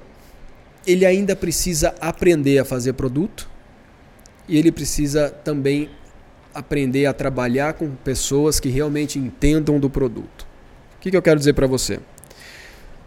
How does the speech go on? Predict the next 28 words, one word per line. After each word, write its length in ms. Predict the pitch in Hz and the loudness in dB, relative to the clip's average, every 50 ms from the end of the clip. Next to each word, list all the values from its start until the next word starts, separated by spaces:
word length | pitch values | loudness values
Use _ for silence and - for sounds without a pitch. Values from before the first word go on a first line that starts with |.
| - - - | -20 -20 -16
Você 140 | - - 233 | -8 -4 4
dá 100 | 233 233 | 4 6
um 40 | 226 | 8
recorte 480 | 214 214 208 - 196 196 180 180 - 185 | 8 6 6 8 8 8 8 6 4 0
no 100 | 170 147 | 2 4
Brasil, 340 | 147 143 139 131 175 180 | 4 4 4 6 4 4
seiscentos 580 | 156 - - 170 143 - - 190 190 180 - - | 6 6 4 4 4 0 0 0 0 0 -2 -2
mil 200 | 156 156 156 135 | -2 0 0 2
corretores 460 | - 147 139 131 - 139 135 131 113 | 2 2 0 2 0 0 0 0 0
de 80 | 110 120 | -2 -2
imóveis, 600 | 120 131 147 156 135 113 110 107 98 - - - - | 0 2 2 2 2 0 -2 -4 -4 -4 -6 -8 -8
vamos 160 | 139 143 147 | -4 -2 0
lá, 220 | 147 139 120 110 - - - - - | 2 2 0 -2 -4 -10 -12 -12 -6
quatrocentos, 480 | - 127 120 - - 185 165 120 - | -6 -4 0 2 4 4 4 2 -2
quinhentos, 340 | - - 143 170 175 127 - | -4 0 0 2 2 0 -2
seiscentos, 340 | 123 120 - 117 120 123 - | -4 -2 -2 -2 -2 -2 -2
não 100 | 147 156 | -2 0
sei. 180 | - - - 101 - - - - - - - - - - - - - - - - - - - - - - - - - - | 2 2 0 0 -6 -16 -20 -20 -20 -20 -20 -20 -20 -20 -20 -20 -20 -20 -20 -20 -20 -20 -20 -20 -20 -20 -20 -18 -6 2
Nem 140 | 180 220 262 | 2 2 4
todos 340 | 247 254 240 226 190 156 151 | 4 2 2 2 2 2 2
eles 260 | 170 196 196 170 143 | 2 4 4 2 0
estão 220 | 147 147 - 175 160 | 0 -2 -2 -2 -2
preparados 600 | 143 165 147 - 147 135 139 143 156 165 160 - | -2 -2 -2 0 0 0 0 2 0 -2 -2 -4
pra 180 | - 175 160 | -4 -2 -2
atuar 380 | 147 - - 151 147 143 151 165 | -2 -2 -4 -2 0 0 0 2
no 80 | 170 165 | 0 0
altíssimo 500 | 160 147 - - 175 160 - 180 165 139 | -2 -2 -2 -4 -4 -4 -4 -6 -6 -2
padrão. 420 | - 160 156 147 139 135 120 104 | -2 -2 0 0 0 0 -2 -2